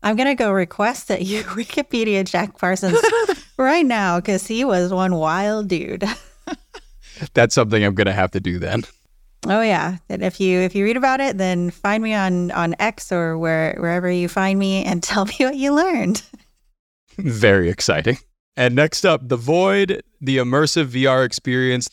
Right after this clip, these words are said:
Speaker 3: that put customers inside Star Wars and the Avengers before shutting down amid the pandemic, has been posting new videos indicating a possible return under Hyper Reality Partners, which acquired it in twenty twenty-one. Juliet, you've been to The Void, yes?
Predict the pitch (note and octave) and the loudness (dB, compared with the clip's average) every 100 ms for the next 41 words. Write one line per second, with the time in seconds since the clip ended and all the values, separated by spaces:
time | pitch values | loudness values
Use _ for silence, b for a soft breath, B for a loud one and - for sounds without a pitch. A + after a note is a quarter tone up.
0 | _ C3+ B2+ D3+ E3+ - C#3+ - C#3 C3+ | _ 0 0 2 0 2 -2 0 0 0
1 | B2 A#2 A2 G2+ - F3 E3+ E3 D#3 D3+ | -2 -2 0 0 2 4 4 4 2 0
2 | A#2+ G#2 G2+ A#2 D3 C#3 C#3 A#2 A#2+ A#2+ | -2 -4 -4 0 0 2 0 -2 -2 -2
3 | A2+ A#2+ A2+ G#2+ G#2+ G#2 G#2 G2+ F#2+ - | 0 0 -2 0 0 0 -2 -4 -6 -4
4 | F#2 G2 C#3 D3 C#3+ B B B E3+ E3+ | -4 0 2 2 -2 B B B 0 2
5 | E3+ D#3+ F3 F#3 - E3+ D#3+ D3 B2+ C3 | 2 0 2 0 0 0 0 0 0 2
6 | B2+ B2 C3+ B2+ A#2+ A#2+ A#2 A2 G#2 B2 | 0 0 -2 -2 0 2 2 -2 0 2
7 | B2 B2 A#2 G#2+ - A2 G#2+ G#2+ - b | 2 -2 -2 -2 -2 -2 0 -2 -6 b
8 | b A#2 B2 G#2+ - D#3+ F#3 F3 C3+ B2+ | b 0 2 0 2 2 4 2 4 4
9 | A#2+ A#2+ A2+ A2+ - A2+ A2+ A2 A2 - | 4 2 0 -2 0 0 0 -2 -2 -6
10 | - A#2 A2+ - B2 B2 A#2+ A2+ A2+ G#2 | -6 -2 -2 0 2 2 2 -2 -2 -4
11 | G2+ A2 G#2+ G#2+ - G2+ G2 A#2 B2 F#2+ | -2 -2 0 -2 -2 -2 -2 0 -2 -4
12 | b b G2+ C3+ D3+ B2+ C#3 F3+ C3+ A2+ | b b -4 2 4 2 -2 -4 0 0
13 | G#2+ G#2+ G2+ G2 G2 C#3+ D#3+ - G2+ G2 | 0 -2 0 2 2 0 -2 -4 2 4
14 | C#3+ - - | 4 -2 -10